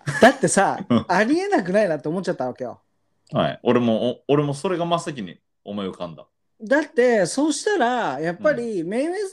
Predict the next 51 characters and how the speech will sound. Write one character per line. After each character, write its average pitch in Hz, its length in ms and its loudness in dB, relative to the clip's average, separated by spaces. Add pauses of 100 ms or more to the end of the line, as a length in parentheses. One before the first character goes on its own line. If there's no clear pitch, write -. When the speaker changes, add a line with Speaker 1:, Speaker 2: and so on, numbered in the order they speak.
(120)
Speaker 1:
ザ 254 40 -2
ー 226 40 -6
み 208 180 -8
た 185 180 -2
い 151 60 -10
な 160 120 -6
と 147 140 -14
こ 196 140 -6
ろ 202 60 -6
に 156 100 -6
君 233 320 -4
臨 233 180 -2
し - 100 -14
て 226 120 -2
る 208 100 -6
人 214 200 -6
っ 214 60 -10
て、 151 140 -6
ヘ 285 200 -2
イ 247 120 0
タ 180 120 0
ー 143 60 -8
も 123 120 -12
も 143 140 -8
ち 220 120 -6
ろ 170 80 0
ん 147 40 -4
い 139 40 -6
る 151 60 -2
わ 151 80 -2
け 147 80 -18
じ 127 100 -16
ゃ 101 40 -18
ん。 - 20 -20
Speaker 2:
う - 260 -12
ん。 90 40 0
は 73 80 -2
い。 - 120 -14 (1040)
Speaker 1:
そ 320 320 0
う - 20 2
い 339 140 2
う 339 40 2
奴 339 320 -2
ら 285 160 2
か 254 140 0
ら 247 140 -2
は、 214 80 2
や 190 80 0
っ 185 100 -16
ぱ 226 140 0
り、 160 320 0